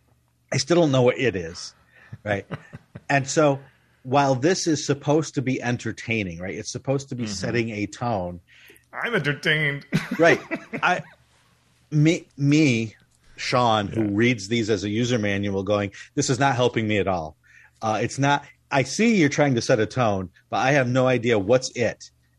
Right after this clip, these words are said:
Speaker 1: Is it a creature? Is it a thing? Is it the space? Is it not the space? I don't know. Uh,
Speaker 2: Yeah.
Speaker 1: so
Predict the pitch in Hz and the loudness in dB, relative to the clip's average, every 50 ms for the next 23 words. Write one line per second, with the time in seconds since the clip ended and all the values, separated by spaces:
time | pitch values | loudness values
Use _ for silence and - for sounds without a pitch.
0 | _ - 117 110 107 - - 131 131 131 - 113 104 - - 156 175 180 - - | _ -6 -6 -6 -6 -4 -4 -4 -4 -2 -4 -6 -8 -2 -2 0 0 0 -2 -4
1 | 120 104 98 - 107 107 92 - - - 123 120 120 - - - _ _ _ _ | -4 -4 -4 -4 -4 -6 -6 -6 -6 -4 -2 -2 -2 -4 -8 -18 _ _ _ _
2 | _ _ _ _ _ _ 120 113 110 104 - - - 175 165 143 127 110 101 101 | _ _ _ _ _ _ -6 -4 -4 -4 -2 0 0 2 2 2 2 0 0 0
3 | 98 101 104 90 107 110 113 - - _ _ _ _ _ _ _ _ _ - 101 | 0 0 0 0 0 -2 -2 -2 -4 _ _ _ _ _ _ _ _ _ -14 -10
4 | 110 123 - - - - 185 175 143 104 90 - - 113 101 90 98 110 110 107 | -8 -8 -6 -6 -2 0 0 2 2 0 -2 -4 -6 -6 -4 -2 0 0 0 -2
5 | - _ _ _ _ _ _ _ _ _ - - 113 120 143 165 175 - 131 110 | -4 _ _ _ _ _ _ _ _ _ -12 -6 -2 0 0 0 0 -2 -6 -6
6 | - - 104 92 87 - - - 113 131 143 131 123 117 107 98 98 95 85 78 | -6 -4 -6 -6 -6 -8 -8 -4 0 0 2 2 2 0 -2 -4 -6 -8 -8 -10
7 | - _ - - - - _ _ - - 107 101 95 95 95 - - - 78 - | -14 _ -20 -20 -20 -20 _ _ -8 -6 -4 -4 -4 -6 -8 -12 -14 -16 -14 -14
8 | - - _ _ _ - - - - 143 127 123 113 - _ | -16 -20 _ _ _ -16 -6 0 2 2 2 2 0 -2 _